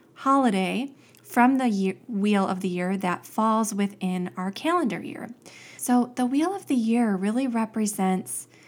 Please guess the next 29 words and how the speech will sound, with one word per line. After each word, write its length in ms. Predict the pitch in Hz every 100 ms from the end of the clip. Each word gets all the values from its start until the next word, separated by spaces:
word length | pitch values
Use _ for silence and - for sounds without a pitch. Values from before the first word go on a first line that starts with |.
| - - _ _
the 120 | 220
cycles 480 | 208 247 277 302 294
of 140 | 240
light 420 | 214 196 190 202 -
and 220 | 196 190
dark. 400 | 175 143 135 -
We 60 | 202
have 140 | 185
the 100 | 185
light 240 | 185 214 233
half 240 | 220 214
of 140 | 214 202
the 80 |
year, 340 | 202 196 190 185
the 100 | 208
dark 340 | 202 190 196
half 200 | 202 190
of 160 | 185 202
the 80 | 185
year. 400 | 180 175 175 190 - - - -
It's 140 | -
about 220 | 214 214
the 60 | 214
constant 880 | - - 240 254 254 240 233 226 -
flow 840 | - - 202 208 220 214 220 208
and 220 | 180 165
sort 200 | - 170
of 140 | 180 -
this 260 | - -